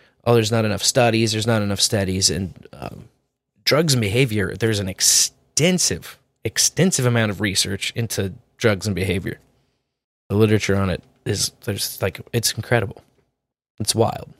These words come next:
Shitloads of it. And if you look into a lot of, uh, the stuff on addiction, you'll find that in, in,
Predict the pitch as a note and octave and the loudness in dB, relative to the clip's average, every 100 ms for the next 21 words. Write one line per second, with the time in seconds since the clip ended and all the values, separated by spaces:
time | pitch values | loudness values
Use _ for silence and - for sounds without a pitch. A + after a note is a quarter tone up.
0 | _ _ _ _ _ _ - - - A2+ | _ _ _ _ _ _ -2 2 4 4
1 | D#2+ E2+ A#2 C#3 - _ _ _ _ _ | 2 -4 -4 -8 -14 _ _ _ _ _
2 | _ _ - A#2+ A2 A2 G#2+ G#2 F#2+ - | _ _ 0 4 6 6 4 2 -2 -4
3 | - A#2+ G#2+ F#2 G#2+ C#3+ C#3 B2 A2+ - | -2 0 -2 -4 -2 0 0 0 0 0
4 | A2+ G#2+ - G#2+ G#2+ G#2+ G2+ F#2+ - - | 2 2 0 0 0 2 0 -2 -10 -20
5 | _ - F2+ - - F#2+ _ - - G#2 | _ -10 -8 -8 -12 -14 _ -2 2 2
6 | - G#2 F2+ B2 C3 - G#2+ G2 - _ | 4 2 2 2 2 2 0 -2 -6 _
7 | _ _ _ _ _ _ _ _ B2+ A2+ | _ _ _ _ _ _ _ _ -2 -2
8 | - B2 B2 A2+ G2+ - D#2 F2 - F#2 | 0 2 2 2 -2 -4 -8 -10 -8 -10
9 | B1+ | -10